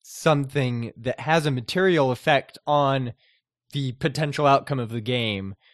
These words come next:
to players who are o-, only to players who are willing to pay actual money for it. If it were, <laughs> if it were something like that, that had an actual effect on gameplay,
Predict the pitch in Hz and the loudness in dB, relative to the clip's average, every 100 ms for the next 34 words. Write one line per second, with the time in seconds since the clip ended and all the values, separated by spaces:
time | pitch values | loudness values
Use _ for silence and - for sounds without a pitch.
0 | _ _ - 220 202 - _ _ - 175 | _ _ -4 0 0 -2 _ _ -2 2
1 | 156 135 120 - 135 127 120 - 135 135 | 2 2 -2 -2 -2 -2 -4 -4 0 2
2 | 127 120 117 _ _ _ _ _ - 135 | 0 -2 -8 _ _ _ _ _ -14 -14
3 | _ _ _ _ _ _ 131 - 139 - | _ _ _ _ _ _ -20 -18 -16 -16
4 | - 165 202 190 240 254 220 - 165 170 | -12 -2 -2 4 6 6 4 0 0 2
5 | 156 135 123 147 131 151 151 135 120 143 | 4 4 2 2 4 4 2 0 -2 2
6 | 127 117 123 - 131 113 120 113 101 - | 2 4 0 0 -4 -4 -4 -4 -6 -6
7 | 110 82 73 - _ _ _ _ _ - | -4 -4 -6 -14 _ _ _ _ _ -2
8 | 151 170 143 180 165 180 143 - - 139 | 0 0 2 4 4 4 2 -4 -4 -4
9 | 185 185 196 247 - 175 147 139 127 - | -6 0 4 4 4 0 0 0 0 2
10 | 127 95 - _ _ 135 117 151 160 143 | 2 0 -6 _ _ -4 0 2 4 2
11 | 139 147 127 - 131 139 123 120 123 123 | 2 0 -2 0 -2 -2 -2 0 0 0
12 | - 110 95 | -4 -4 -6